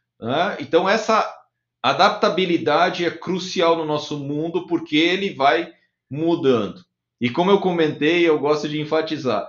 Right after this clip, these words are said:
você sempre vai ter que vender mais e melhor, de alguma forma. Então, você vai ter que ser criativo e se adaptar a essa, a esse desafio constante, a essa situação constante.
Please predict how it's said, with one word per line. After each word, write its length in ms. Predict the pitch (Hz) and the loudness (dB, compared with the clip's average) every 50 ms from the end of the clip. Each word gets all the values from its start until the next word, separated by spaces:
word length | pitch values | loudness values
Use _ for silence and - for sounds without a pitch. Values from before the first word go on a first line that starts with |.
| - - _ _ _ - | -14 -20 _ _ _ -12
você 220 | 123 117 - 139 | -8 -4 -4 -4
sempre 340 | - - 156 175 185 196 180 | -2 0 -2 -2 0 0 -2
vai 180 | 175 180 175 175 | 0 -2 -2 0
ter 100 | 175 165 | -2 -4
que 80 | 165 156 | -2 -4
vender 300 | 160 156 151 143 143 139 | -4 -4 -2 -2 -4 -4
mais 520 | 127 123 120 123 143 165 185 185 190 - - | -2 0 0 2 2 0 -2 -6 -10 -10 -4
e 80 | 202 185 | -4 -2
melhor, 640 | 180 202 233 240 220 196 147 120 101 - - - - | 0 2 0 2 4 4 4 4 2 0 -4 -10 -14
de 120 | - 113 127 | -4 0 0
alguma 340 | 135 131 135 156 185 208 226 | 0 0 0 -2 -2 -2 -2
forma. 440 | - - 156 135 123 113 101 107 | -2 -2 -2 0 0 0 0 -2
Então, 180 | 98 - 135 151 | -4 -4 -2 -2
você 200 | 160 156 160 165 | -2 0 0 2
vai 140 | 156 165 160 | 2 2 2
ter 140 | 165 170 170 | 2 -2 -4
que 80 | 170 | -4
ser 420 | - - - 156 165 190 202 190 - - _ _ _ _ _ | -8 -2 0 2 2 2 0 -4 -8 -16 _ _ _ _ _
criativo 580 | - 151 156 170 170 160 - - 170 185 202 226 | 0 4 6 6 6 6 4 0 -2 0 0 0
e 40 | |
se 140 | - - 208 | 0 2 4
adaptar 680 | 202 185 - 170 180 180 - - - 165 151 160 170 170 | 4 4 6 6 4 4 4 -4 -2 0 2 2 2 0
a 60 | 165 | 0
essa, 640 | 160 147 147 156 165 160 - - 175 165 160 160 - _ _ _ _ _ _ _ _ _ _ _ - | 0 2 2 0 0 0 -4 -6 -6 -6 -6 -8 -12 _ _ _ _ _ _ _ _ _ _ _ -2
a 200 | 135 131 139 139 | 0 0 2 2
esse 200 | 156 156 - 180 | 2 0 0 -4
desafio 500 | 147 151 143 170 165 - - 165 165 165 | -6 -4 0 0 0 0 2 2 2 2
constante, 540 | - 175 180 175 - - 143 131 123 - 127 | 2 0 -4 -4 -4 -4 -4 -4 -4 -2 -4
a 40 | 127 | -6
essa 100 | 127 - | -6 -6
situação 460 | - - 139 131 - - 143 147 143 | -10 -10 -10 -10 -8 -8 -10 -10 -8
constante. 640 | 143 151 156 156 156 - - - 101 85 - _ | -6 -4 -4 -4 -4 -8 -10 -10 -10 -10 -12 _